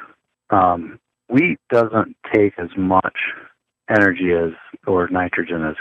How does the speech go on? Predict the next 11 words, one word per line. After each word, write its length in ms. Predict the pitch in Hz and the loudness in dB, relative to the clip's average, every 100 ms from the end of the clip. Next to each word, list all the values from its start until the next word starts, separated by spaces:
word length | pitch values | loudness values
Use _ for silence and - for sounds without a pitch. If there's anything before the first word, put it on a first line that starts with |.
| - | -2
corn. 420 | 98 80 73 - - _ _ _ | -2 -2 -4 -6 -10 _ _ _
And, 460 | 92 82 80 78 - _ _ | -4 -2 -2 -6 -12 _ _
and, 480 | 101 87 80 78 80 | -4 -2 -4 -6 -2
uh, 260 | 87 80 78 - - - _ _ - | 0 2 0 -4 -20 -20 _ _ -2
usually 300 | 131 127 113 | 0 2 0
it's 100 | 95 | 0
grown 240 | 110 107 | 0 2
on 80 | 98 | 2
a 40 | |
rotation, 540 | 90 87 - 92 - 87 | 0 -2 0 0 -2 -6
like, 240 | 82 82 | -6 -8